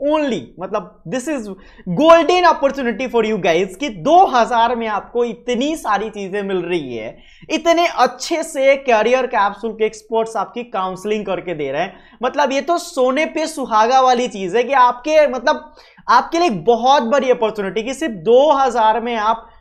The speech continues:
कॉमेड के की काउंसलिंग करवा सकते हो। और जल्दी करना क्योंकि हम लोग दो सौ से ज्यादा बच्चों का काउंसलिंग नहीं करेंगे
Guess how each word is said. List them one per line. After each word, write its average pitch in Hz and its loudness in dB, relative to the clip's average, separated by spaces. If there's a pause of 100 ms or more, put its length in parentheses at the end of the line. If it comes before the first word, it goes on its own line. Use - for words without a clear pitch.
(140)
कॉमेड 220 2
के 214 -2
की 226 -4
काउंसलिंग 196 -4
करवा 180 -2
सकते 185 -8
हो। 175 0 (440)
और 294 6 (160)
जल्दी 285 4
करना 190 0
क्योंकि 247 -6
हम 240 -4
लोग 285 -2 (100)
दो 220 4
सौ 269 -4
से 277 -6
ज्यादा 208 -2
बच्चों 202 -8
का 175 -4
काउंसलिंग 175 -8
नहीं 156 -10
करेंगे 104 -14